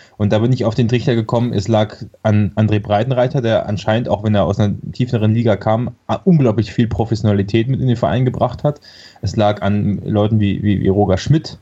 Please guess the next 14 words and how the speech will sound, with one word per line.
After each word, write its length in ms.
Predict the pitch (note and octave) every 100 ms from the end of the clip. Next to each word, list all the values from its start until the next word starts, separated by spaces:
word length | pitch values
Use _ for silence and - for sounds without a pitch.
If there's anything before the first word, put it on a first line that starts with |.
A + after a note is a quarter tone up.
| _
vorher, 520 | D#3 C#3+ C#3+ C#3+ C#3+ _ -
schon 120 | G#2
ein 40 |
bisschen 180 | G2 G#2
länger 220 | G2 A#2+
zurück, 340 | B2+ B2+ C3 - - _ - _ -
und, 400 | G#2 G#2+ G#2 G#2
äh, 240 | G2+ F#2+
auch 160 | G2 F2+
an 140 | F#2+
André 200 | G2+ G2+
Schubert 360 | F#2+ E3+ D#3+ D3+
vielleicht. 460 | D3 C3+ C3+ -
Und, 440 | - C3+ D#3 -